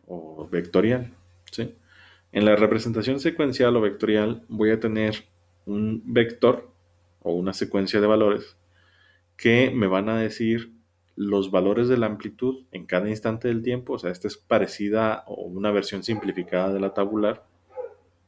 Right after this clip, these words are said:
pero ya no tengo específicamente o explícitamente los instantes del tiempo. Lo que va a pasar es que se me va a dar,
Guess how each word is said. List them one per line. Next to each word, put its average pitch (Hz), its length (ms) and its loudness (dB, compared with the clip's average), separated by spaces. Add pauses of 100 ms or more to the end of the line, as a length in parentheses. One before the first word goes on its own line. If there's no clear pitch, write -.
(340)
pero 92 160 -2
ya 87 140 0
no 95 140 -4
tengo 104 480 0
específicamente 120 1040 -4
o 117 100 0
explícitamente 107 1000 -8 (460)
los 95 220 -4
instantes 85 460 -12
del 90 120 -14
tiempo. 131 400 -10 (680)
Lo 113 200 2
que 120 100 2
va 123 100 6
a 131 40 0
pasar 147 280 0
es 143 100 0
que 127 120 -10
se 120 100 -10
me 107 120 -4
va 107 160 0
a 107 40 0
dar, 110 440 -2